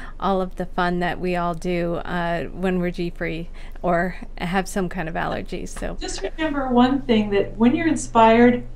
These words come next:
Speaker 2: to listen to your own body and to improve your health, you just take one step at a time.
Speaker 1: That's nicely said. And where can we find you?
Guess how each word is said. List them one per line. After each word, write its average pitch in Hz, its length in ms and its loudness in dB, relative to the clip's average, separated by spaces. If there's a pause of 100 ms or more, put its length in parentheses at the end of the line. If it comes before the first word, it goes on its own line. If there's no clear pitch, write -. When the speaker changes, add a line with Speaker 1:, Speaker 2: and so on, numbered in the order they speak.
(440)
Speaker 2:
to 247 300 4
listen 254 340 6
to - 140 -2
your 214 180 6
own 214 180 4
body 196 520 2 (340)
and 208 100 4
to 240 140 4
improve 214 320 6
your 190 180 -2
health, 175 420 4 (380)
you 320 80 10
just 440 180 8
take - 220 4
one 214 160 8
step - 240 2
at 185 80 -2
a 175 60 -4
time. 165 360 -6 (540)
Speaker 1:
That's 240 320 2
nicely 233 360 4
said. 196 460 0
And 254 240 6
where 311 160 8
can 359 200 0
we 349 120 4
find 262 520 2
you? 151 260 0